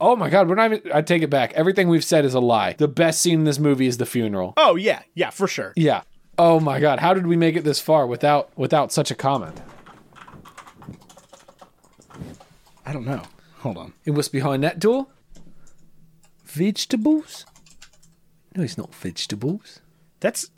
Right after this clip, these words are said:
Speaker 2: like, that whole, uh, interaction i-, is not even on the, like, Wikipedia quotes page.
Speaker 1: Is it on the I M D B quotes page?
Speaker 2: I'm, I mean, the, the I M D B quotes page is what I meant,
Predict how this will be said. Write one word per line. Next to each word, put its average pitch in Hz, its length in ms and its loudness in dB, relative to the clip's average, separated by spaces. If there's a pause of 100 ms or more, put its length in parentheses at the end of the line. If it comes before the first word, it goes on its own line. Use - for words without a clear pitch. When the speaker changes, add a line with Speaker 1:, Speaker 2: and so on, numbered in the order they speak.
Speaker 2:
like, 196 280 -2
that 202 200 -2
whole, 240 320 2
uh, 170 260 2
interaction 180 600 0 (100)
i-, 160 160 -8
is 175 180 0
not 170 220 2
even 175 320 0
on 160 320 0
the, 139 180 0
like, 131 360 -2 (400)
Wikipedia 170 580 0
quotes 156 320 -2
page. - 480 -6 (2000)
Speaker 1:
Is 143 160 -2
it 143 80 4
on 139 140 0
the 135 40 -8
I 127 120 -2
M 131 80 0
D 131 100 2
B 127 220 -2
quotes 202 260 -2
page? 240 180 -6
Speaker 2:
I'm, 185 160 0
I 226 80 0
mean, 214 140 4
the, 190 100 2
the 185 160 0
I 160 160 2
M 165 60 2
D 151 60 -2
B 139 100 -2
quotes 127 240 -4
page 101 100 -6
is 104 100 -12
what 98 120 -6
I - 20 -6
meant, 87 220 -14